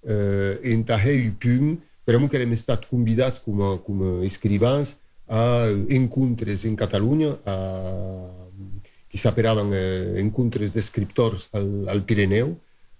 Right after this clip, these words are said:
eh, e, eh, e donc, qu'a, qu'avièm recuelhut a Oloron, eh, un grup, eh, d'escrivans catalans, bascos e aragonès, e qu'avièm, eh,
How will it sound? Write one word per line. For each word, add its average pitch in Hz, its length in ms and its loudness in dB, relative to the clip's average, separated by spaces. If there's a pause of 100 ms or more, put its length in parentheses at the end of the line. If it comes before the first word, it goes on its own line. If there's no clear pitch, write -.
eh, 95 1000 2
e, 110 320 2
eh, 95 480 0
e 101 40 0
donc, 139 280 2
qu'a, 101 520 -2
qu'avièm 110 380 2
recuelhut 117 600 2
a 101 80 2
Oloron, 110 500 2 (340)
eh, 95 460 0
un 104 100 0
grup, 127 300 2
eh, 92 880 -4
d'escrivans 110 580 0
catalans, 110 560 0
bascos 101 520 -2
e 98 80 2
aragonès, 95 580 0 (440)
e 107 120 6
qu'avièm, 117 500 2
eh, 95 160 0